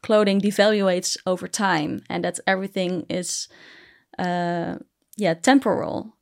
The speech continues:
And it's, it's in the essence of fashion, uh, <laughs> because fashion is the thing that it's a temporal trend in, in that time and space.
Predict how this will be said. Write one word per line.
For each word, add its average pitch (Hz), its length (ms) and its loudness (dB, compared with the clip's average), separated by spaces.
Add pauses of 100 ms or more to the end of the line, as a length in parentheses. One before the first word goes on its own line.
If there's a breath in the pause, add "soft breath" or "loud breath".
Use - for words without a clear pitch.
And 180 500 0
it's, - 240 -2 (100)
it's 220 160 -2
in 214 320 0
the - 120 -2
essence 208 260 0
of - 80 -8
fashion, - 640 -2 (140)
uh, 170 400 0
<laughs> 220 100 2
because 196 460 0 (240 loud breath)
fashion 185 520 2
is 180 220 -2
the 175 100 0
thing 175 260 -2
that 165 140 -2
it's - 280 -6
a 175 40 -4
temporal 175 680 0 (220 loud breath)
trend 165 540 0 (140)
in, 175 360 -2 (200)
in 170 460 -2
that 170 200 -2
time 165 300 0
and 156 120 0
space. - 560 -2